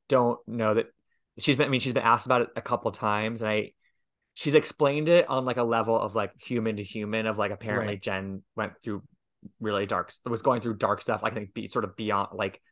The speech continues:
Speaker 1: as a result, but also maybe beyond just, like, if you take the crimes out of it. <laughs>
Speaker 2: Yeah.
Speaker 1: But, like,
Speaker 2: God,
Speaker 1: how,
Speaker 2: there's
Speaker 1: but I, but,
Speaker 2: more. Oh my,
Speaker 1: but
Speaker 2: how
Speaker 1: no,
Speaker 2: can
Speaker 1: but,
Speaker 2: <laughs> it
Speaker 1: but I,
Speaker 2: gets
Speaker 1: but I don't
Speaker 2: worse?
Speaker 1: know how, but I don't know how you can take the crimes out of it, especially
Speaker 2: Right.
Speaker 1: because she was so staunchly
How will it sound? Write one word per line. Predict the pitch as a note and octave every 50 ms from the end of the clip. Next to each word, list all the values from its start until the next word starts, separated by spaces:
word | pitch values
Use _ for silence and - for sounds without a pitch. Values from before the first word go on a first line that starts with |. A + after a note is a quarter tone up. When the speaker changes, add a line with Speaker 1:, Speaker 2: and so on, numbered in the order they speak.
| _ _ -
Speaker 1:
as | - D3+
a | F3
result, | F3+ E3+ D3+ F#3+ F#3 F#3 F3+
but | D#3 C#3+
also | C3+ - C#3
maybe | C3 B2+ A2+
beyond | G#2 A#2+ A#2 G#2+ G#2+ A2 G#2
just, | G#2+ G#2
like, | - G#2+ G2+ - _ _ _ _ _ _ _ _ _ _
if | - G2
you | G#2+
take | - - G#2+ G2+
the | A2+
crimes | - - A#2 G#2+ G2+ G#2 G2+ G2
out | F#2 G2 G2 G#2
of | A2+ A#2
it. | C3 C#3+ C#3+ - - D3+ -
<laughs> | G3 F3+ - -
Speaker 2:
Yeah. | - C3+ C3 B2
Speaker 1:
But, | C3 D3
like, | D3 D3 C#3 B2+ - - - - _ _ -
Speaker 2:
God, | D#3+ G3+ A3
Speaker 1:
how, | -
Speaker 2:
there's | D#3 E3 D3
Speaker 1:
but | D#3+ F3+
I, | F3+
but, | F3+ F3 E3 E3+
Speaker 2:
more. | F#3+ G3+ G#3 A3+ A#3+
Oh | E3+ E3+ F#3+
my, | F#3+ D#3 D#3
Speaker 1:
but | F#3+ F3+
Speaker 2:
how | E3+ G#3
Speaker 1:
no, | - E3+ F3 F3
Speaker 2:
can | - -
Speaker 1:
but, | G3+ E3+ D3
Speaker 2:
<laughs> |
it | F3
Speaker 1:
but | F3+ D#3+
I, | -
Speaker 2:
gets | E3 D#3 D3 -
Speaker 1:
but | E3+ E3+
I | E3+
don't | F3+ F#3+ A3
Speaker 2:
worse? | B3+ C4
Speaker 1:
know | D#3 D#3 D#3 D#3+
how, | D#3+ C#3 D3 D3 C#3+ C#3+ - -
but | - D3 -
I | C3+
don't | C#3+ D3+ C#3+ - C#3+
know | C#3 C3+ C3+
how | C3+ C3 B2+
you | B2+ B2+ B2+ A#2+
can | - B2+ A#2
take | G#2+ - - B2 B2 A#2 - -
the | -
crimes | A2 - - A2 G#2 G2+ F#2+ G2 G2 G2 - -
out | - G#2+ G2+ G2+
of | G2+ G2+
it, | G2+ G2+
especially | - - C3 B2 A2+ G#2 B2
Speaker 2:
Right. | A2
Speaker 1:
because | A#2 A2 - B2 A2+ G#2+
she | - - B2
was | A2+ G2+ G2 G#2+ G#2+ G#2+ G#2 G2+ -
so | - - A#2 G#2+
staunchly | G2 - - - A2 G2+ G#2 G2+ - - A2 G#2 G2+ G2+ G2+ G2+ G2